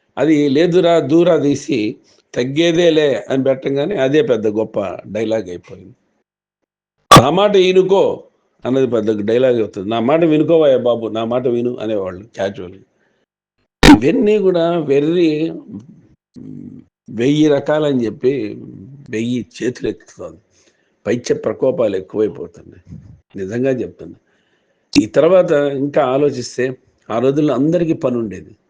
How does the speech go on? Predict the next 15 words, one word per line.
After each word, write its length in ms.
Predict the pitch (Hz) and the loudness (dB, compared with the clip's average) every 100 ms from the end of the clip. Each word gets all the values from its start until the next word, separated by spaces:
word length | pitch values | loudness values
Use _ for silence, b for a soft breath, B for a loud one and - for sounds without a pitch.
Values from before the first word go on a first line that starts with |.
| _ _ _ _ _ | _ _ _ _ _
సెట్ 300 | - - - | -10 -6 -2
వర్కర్స్‌కి 800 | 123 113 - 98 - 98 120 135 113 | 0 0 -2 -6 -6 -4 0 2 2
రెండు 280 | 107 104 | 0 -2
నెలలు, 320 | 104 107 131 123 | -2 0 0 0
మూడు 240 | 110 107 | -2 -2
నెలల 220 | 107 113 | -2 -2
ముందు 400 | 120 113 107 120 110 b b b - | -2 -4 -4 -6 -8 b b b -4
గోఖలే 400 | 107 120 131 127 | -2 0 0 2
లాంటి 320 | 120 110 107 | 2 0 -2
వాళ్ళు, 280 | 101 104 113 | -2 -2 -2
ఆర్ట్ 320 | 104 107 - | -2 -4 -6
డైరెక్టర్స్, 680 | 110 107 104 104 98 - - | -4 -2 -2 -4 -14 -10 -4
వీళ్ళందరూ 600 | 107 98 101 104 120 113 | -2 -2 -4 -4 -4 -4
కష్టపడి 520 | - 98 - 120 113 | -4 -6 -4 -6 -4
దగ్గరుండి 580 | 98 98 117 117 113 | -6 -4 -2 -2 -4